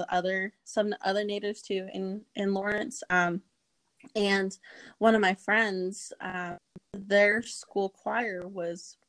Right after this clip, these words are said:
you know, singing Pocahontas songs, and she had to educate her choir teacher in middle school about that, you know, Savages song.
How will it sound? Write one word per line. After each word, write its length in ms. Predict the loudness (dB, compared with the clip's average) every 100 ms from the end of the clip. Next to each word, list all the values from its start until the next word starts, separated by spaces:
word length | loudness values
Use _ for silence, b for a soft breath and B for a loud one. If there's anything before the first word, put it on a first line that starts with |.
| _
you 100 | -8
know, 140 | -6 -6
singing 400 | -8 -8 -6 -6
Pocahontas 680 | -6 -6 -6 -6 -4 -4 -6
songs, 520 | -4 -2 0 -2 -2
and 180 | -4 -4 B B B B B
she 460 | -14 -6 -2 0 2
had 260 | 4 4
to 200 | 2 -2
educate 440 | -4 -6 -10 -8 -6
her 140 | -8
choir 280 | -4 -2 -2
teacher 260 | -4 -8 -8
in 100 | -8
middle 180 | -6 -8
school 380 | -8 -10 -6
about 460 | -6 -4 -2 -2 -4
that, 200 | -6 -8 -10 _
you 80 | -8
know, 100 | -8 _ -8
Savages 800 | -4 -2 -2 -4 -6 -6 -10 -14
song. 480 | -10 -4 -4 -4 -8